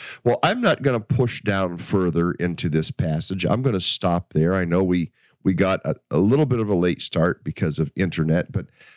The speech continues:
but I, I, I, I, I hope that I have given you some things that you can,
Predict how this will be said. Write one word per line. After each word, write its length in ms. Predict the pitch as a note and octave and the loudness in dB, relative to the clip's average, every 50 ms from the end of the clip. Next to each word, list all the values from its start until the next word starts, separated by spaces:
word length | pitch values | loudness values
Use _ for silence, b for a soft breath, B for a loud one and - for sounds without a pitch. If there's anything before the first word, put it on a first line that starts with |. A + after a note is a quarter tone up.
| b b | b b
but 140 | B2+ B2 B2 | 0 0 2
I, 220 | D3+ D#3+ D#3 - - | 2 0 0 0 0
I, 160 | B2 B2+ C3 - - | 0 -2 -2 -2 0
I, 140 | A2+ A2+ - - | 0 0 0 0
I, 240 | A2+ A2 G2+ F#2+ - - - - | -2 0 -2 -2 -4 -8 -8 -6
I 80 | G2 G#2+ | -4 -4
hope 560 | G2+ - - - E3+ D3 A2 - - - - _ | -2 -2 0 2 2 2 2 0 -4 -10 -14 _
that 200 | - D#2+ F#2+ - | -4 -2 -2 0
I 200 | - D#2+ F#2 F#2+ | 0 0 0 0
have 320 | F#2 F2+ G2 E2 - - D#2+ | 0 -2 -2 -4 -4 -4 -2
given 340 | G2 A2 G#2+ G#2 G2 F#2+ F2+ | -2 -2 0 -2 -2 -2 0
you 220 | F2 F#2+ F#2 F#2 | 2 2 2 2
some 260 | F2+ - - D2 C#2+ | 0 -2 -2 -4 -6
things 500 | C#2 - - G2+ G2+ G2 G2+ G2 F2+ D#2 | -8 -4 -4 -2 -2 -2 -2 -2 -4 -4
that 180 | - E2 - - | -2 -4 -2 0
you 240 | D#2+ F2 F2+ F2 E2+ | 2 2 2 2 0
can, 340 | - - F2 D2 C#2+ D2 | -2 -2 -2 -2 -4 -6